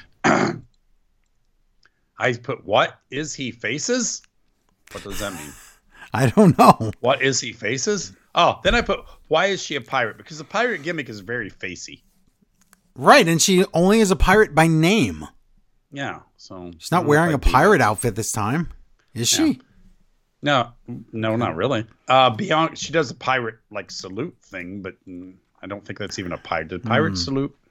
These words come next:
Speaker 1: Seems not.
Speaker 2: Sure.
Speaker 1: Bi-, uh,
Speaker 2: Maybe.
Speaker 1: Bianca goes
Speaker 2: No.
Speaker 1: for the hot tag 'cause she's been beat up all this stuff.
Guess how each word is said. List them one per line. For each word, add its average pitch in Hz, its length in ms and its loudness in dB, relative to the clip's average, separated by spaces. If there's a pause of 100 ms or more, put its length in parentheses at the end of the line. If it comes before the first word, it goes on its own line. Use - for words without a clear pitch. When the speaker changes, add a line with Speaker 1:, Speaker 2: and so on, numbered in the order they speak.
(800)
Speaker 1:
Seems 104 500 -4
not. - 80 -8
Speaker 2:
Sure. 98 460 -2
Speaker 1:
Bi-, - 500 -6
uh, 104 140 2
Speaker 2:
Maybe. 117 60 -2 (100)
Speaker 1:
Bianca 185 420 4
goes 139 340 -2
Speaker 2:
No. - 40 -12
Speaker 1:
for 131 100 -8
the 117 120 0
hot 120 280 -2
tag 113 260 -2
'cause 101 120 -18
she's 135 200 -14
been 120 200 -12
beat 123 180 -8
up 120 140 -4
all 120 60 -4
this 113 100 -10
stuff. 123 100 -12